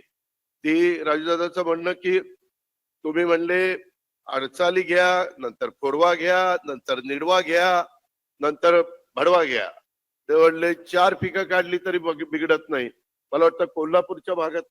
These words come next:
तसं केलं जातं, परंतु त्याचं टनेज वाढेल अशा पद्धतीनं या सगळ्या गोष्टी आहेत.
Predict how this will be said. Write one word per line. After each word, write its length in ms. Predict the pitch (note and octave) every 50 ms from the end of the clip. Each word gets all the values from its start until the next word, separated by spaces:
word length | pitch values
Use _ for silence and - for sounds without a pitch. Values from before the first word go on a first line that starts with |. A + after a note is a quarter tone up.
| -
तसं 180 | E3+ D3+ - F3
केलं 340 | - _ - E3 D3+ D#3+ D#3
जातं, 360 | C3+ D3 C#3 B2+ _ - B2 - _ _ _ _ _ _ _ _ -
परंतु 300 | D3 D#3+ D#3+ D#3 - F#3
त्याचं 280 | - F3+ E3 D#3+ F#3+
टनेज 420 | F#3+ - - E3+ E3 F3+ F#3 D#3+ D3+
वाढेल 420 | D#3+ D#3 D3 C#3+ D#3 D3+ B2+ A#2 - _ _ _ _ _ _ -
अशा 280 | B2+ C3+ - - E3+ E3
पद्धतीनं 800 | - E3 D#3 C#3 C#3+ D#3+ D#3 D#3+ D#3+ D#3 D3+ D#3+ D#3 C#3+ - B2+
या 120 | C#3+ D3
सगळ्या 300 | C#3 - D3 C3 C#3+ C#3
गोष्टी 380 | C#3 C3 C#3 C3 C3+ - D3 D3
आहेत. 120 | D3 E3+